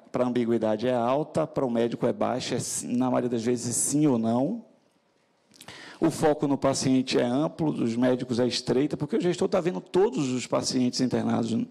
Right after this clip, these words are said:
Nós médicos estamos normalmente vendo os, o universo do nosso paciente.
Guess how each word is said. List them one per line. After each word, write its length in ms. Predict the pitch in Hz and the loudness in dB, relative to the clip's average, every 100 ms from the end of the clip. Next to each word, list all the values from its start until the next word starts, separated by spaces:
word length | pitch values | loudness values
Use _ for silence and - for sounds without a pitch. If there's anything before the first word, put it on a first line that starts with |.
| - | -4
Nós 320 | 127 131 120 | 0 2 4
médicos 400 | 123 131 131 135 | 4 2 2 -2
estamos 400 | 127 143 135 120 | -2 0 2 0
normalmente 520 | 120 123 123 127 127 | 0 0 2 0 0
vendo 160 | 123 135 | 2 2
os, 280 | 120 - - | 0 -2 0
o 80 | 131 | 2
universo 420 | 131 120 123 135 | 4 2 0 0
do 60 | 123 | 0
nosso 260 | 123 127 | 0 0
paciente. 720 | 131 117 175 147 139 147 - | -4 -2 2 2 2 0 -8